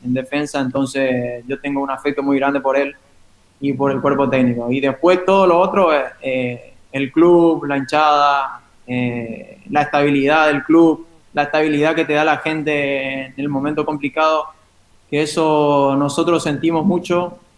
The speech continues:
eh, más acá en Sudamérica creo que el jugador es apasionado como, como el hincha. Entonces, bueno, me decidí en ese momento, me costó mucho por,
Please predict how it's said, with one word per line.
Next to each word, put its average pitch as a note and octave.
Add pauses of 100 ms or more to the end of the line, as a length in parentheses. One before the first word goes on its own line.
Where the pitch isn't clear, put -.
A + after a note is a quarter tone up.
(380)
eh, A#2+
más C#3+
acá D3
en C#3
Sudamérica C#3+
creo C3+
que C3 (480)
el C3+
jugador C#3+
es D3+
apasionado C#3+
como, C#3 (120)
como D3
el C#3+
hincha. E3+ (720)
Entonces, D3+
bueno, E3+
me E3
decidí E3+
en F#3
ese F3
momento, E3 (120)
me E3
costó E3+
mucho G#3
por, F#3